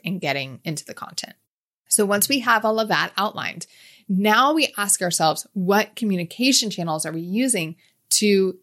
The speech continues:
get these things done? And it's never just one. It's never just, "We're gonna send them these emails and it's gonna happen." When you can, it's emails, text messages, it's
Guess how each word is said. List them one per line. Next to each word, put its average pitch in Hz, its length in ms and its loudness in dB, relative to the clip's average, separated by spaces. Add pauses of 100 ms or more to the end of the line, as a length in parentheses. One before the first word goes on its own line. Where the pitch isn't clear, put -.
(140)
get 165 240 2
these 156 240 -2
things 139 340 -4
done? - 340 -2 (360)
And 185 100 0
it's 185 200 2
never 233 240 6
just 220 280 2
one. 180 340 2
It's 226 200 0
never 196 180 4
just, 190 260 0
"We're 185 100 0
gonna 185 140 0
send 190 220 -2
them 180 160 -6
these 170 200 -4
emails 165 360 -4
and 156 80 -10
it's - 160 -8
gonna 147 140 -10
happen." 175 480 -4 (320)
When 185 280 -2
you 233 120 2
can, 233 400 0
it's 185 260 -2
emails, 185 720 -2
text - 340 -2
messages, 165 720 -4
it's 170 340 0